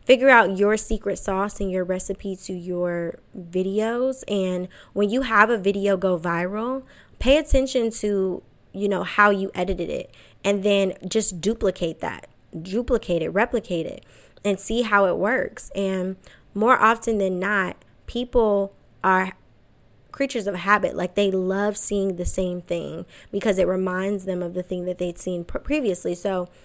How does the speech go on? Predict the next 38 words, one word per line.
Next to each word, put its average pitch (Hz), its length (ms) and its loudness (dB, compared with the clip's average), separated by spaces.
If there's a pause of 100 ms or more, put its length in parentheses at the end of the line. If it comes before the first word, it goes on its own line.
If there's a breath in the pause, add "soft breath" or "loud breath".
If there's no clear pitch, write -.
(600 soft breath)
if 208 140 0
you 233 180 -2
have 294 240 0
a 226 40 2
certain 226 380 0
editing 226 380 0
style 214 500 0
that 196 240 -2
you 214 140 -4
did 196 320 0
on 190 120 -4
the 185 80 -2
video 190 340 -2
that 185 140 -4
went 175 200 -6
viral, 185 360 -4
just 170 240 -12
do 175 140 -2
it 170 60 -2
again. - 420 -10 (380 soft breath)
And 190 120 0
I 185 60 2
promise 190 580 0
you, 160 280 -8 (640)
statistically, 214 1040 0 (440 soft breath)
there's 196 260 0
no 196 200 2
way 180 380 0
that 180 180 -4
it 180 120 0
won't 185 320 -4
do 175 200 -6
just 175 300 -8
as 170 140 -6
well, 175 360 -4
if 180 200 -4
not 180 200 -6
better. 185 380 -4